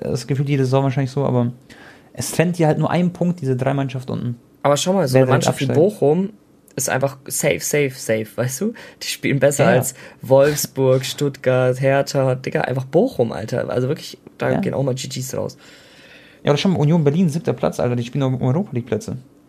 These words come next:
Speaker 1: Und die haben keinen besseren Kader jetzt von der Namen her als Hertha, theoretisch, so.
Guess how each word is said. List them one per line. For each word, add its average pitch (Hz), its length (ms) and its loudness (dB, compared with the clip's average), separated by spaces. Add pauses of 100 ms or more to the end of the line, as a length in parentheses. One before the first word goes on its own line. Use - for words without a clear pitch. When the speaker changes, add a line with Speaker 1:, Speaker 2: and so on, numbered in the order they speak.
(560)
Speaker 1:
Und 131 120 -4
die 143 100 4
haben 151 280 0
keinen 151 240 0
besseren 143 340 0
Kader 151 260 2
jetzt 147 120 0
von 135 100 -2
der 127 60 2
Namen 143 200 2
her 135 100 2
als 123 160 -2
Hertha, 170 200 0
theoretisch, 110 560 -6
so. 110 220 -6